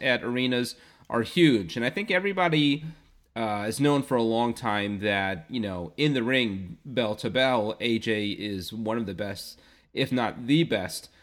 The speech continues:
But all the other stuff that goes into being a, a W W E superstar that I think,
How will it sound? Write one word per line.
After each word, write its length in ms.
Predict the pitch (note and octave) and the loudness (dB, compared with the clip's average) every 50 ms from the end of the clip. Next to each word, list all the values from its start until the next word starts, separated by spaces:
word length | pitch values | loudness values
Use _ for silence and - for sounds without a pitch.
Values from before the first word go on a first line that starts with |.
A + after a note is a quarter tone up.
| _ _ _ - | _ _ _ -8
But 220 | - - C3+ C3+ | 0 2 2 2
all 300 | - - E3 F3+ A3 B3 | 2 2 2 2 2 2
the 180 | A#3+ A3+ F3+ D#3 | 2 4 4 4
other 240 | C#3 D3+ D#3+ D#3 D3+ | 4 4 2 0 0
stuff 480 | D#3 - - A2 F2 D#2 - - - - | -2 -2 -2 -2 -2 -2 -6 -8 -12 -14
that 420 | D2+ A2 A2 A2+ G#2 G2 - A#2 | -8 -4 -2 0 0 0 -2 -2
goes 280 | A#2 B2+ B2+ B2+ B2+ C3 | 2 2 4 4 2 0
into 240 | B2 A#2 - B2+ A#2 | -2 -2 -4 -4 -2
being 460 | G2+ A2 G#2+ G2+ G#2 G#2 G#2 A2+ A#2 | -2 -2 0 0 -2 -2 -2 -4 -4
a, 480 | - - E2+ G2 F#2+ F2+ F2 E2+ D#2+ - | -4 -4 -4 -4 -4 -4 -4 -4 -4 -4
a 140 | - F2 E2+ | -4 -6 -6
W 320 | D#2+ D#2+ A#2+ A#2+ A#2+ A#2 | -2 -2 0 0 0 0
W 300 | A2+ G#2 G2 G#2 G2+ G2 | -2 -2 -2 -4 -4 -4
E 20 | |
superstar 760 | G2+ - - D3 D3 D#3 B2 - - A#2+ G2+ F2+ F2 F2+ G2 F#2 | -6 -2 0 0 0 0 -4 -4 -2 -2 -2 0 -2 -4 -4 -2
that 120 | A2 G#2 | -2 0
I 100 | G#2 A2+ | 0 0
think, 440 | A#2 - - D3 C3 A#2+ A2+ - - | -2 2 2 2 2 2 0 -4 -12